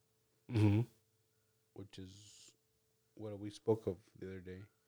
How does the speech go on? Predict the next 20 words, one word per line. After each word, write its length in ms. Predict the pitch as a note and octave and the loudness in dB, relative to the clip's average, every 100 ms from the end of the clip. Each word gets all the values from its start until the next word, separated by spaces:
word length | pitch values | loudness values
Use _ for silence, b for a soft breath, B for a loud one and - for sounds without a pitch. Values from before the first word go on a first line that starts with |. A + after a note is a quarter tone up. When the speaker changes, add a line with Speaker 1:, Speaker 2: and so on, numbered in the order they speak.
| _ _ _ _ _ _ _ _ _ _ _ _ | _ _ _ _ _ _ _ _ _ _ _ _
Speaker 2:
The 160 | - G#2 | 2 8
whole 160 | G#2+ | 10
point 260 | G#2 A2 G#2+ | 10 8 8
of 60 | G2 | 8
making 400 | G#2 G#2 G2+ G2 | 6 4 0 -2
up 100 | F#2+ - _ _ - | -10 -18 _ _ -8
a 40 | F#2+ | -4
religion 600 | F2+ G#2 A2 G2 F#2+ F#2 | -2 -2 -6 -2 2 4
is 200 | F#2 - | 4 2
to 140 | - | -2
cause 540 | - F#2 F#2 F2+ - - | 2 4 4 2 -4 -12
conflict, 520 | - A#2 A#2+ - G2 G2 _ _ | 2 4 4 2 -6 -8 _ _
confusion, 840 | G#2 - A2 A2 G2 F#2+ G2 G2+ - _ _ _ _ _ _ _ _ _ _ _ _ | -16 -12 -2 2 4 6 4 2 -4 _ _ _ _ _ _ _ _ _ _ _ _
and 160 | G2 F#2+ | -2 -2
just 340 | F#2 F#2 - _ _ - | -4 -8 -14 _ _ -20
fog 520 | - - G2+ G2+ F#2+ | -6 8 10 10 4
the 280 | G2 F#2 F#2 - _ | 4 4 2 -6 _
minds 300 | G2+ G#2 G2 | 2 4 4
of 80 | - | 4
people 400 | A#2 A2+ F#2 F2+ | 2 4 -2 -6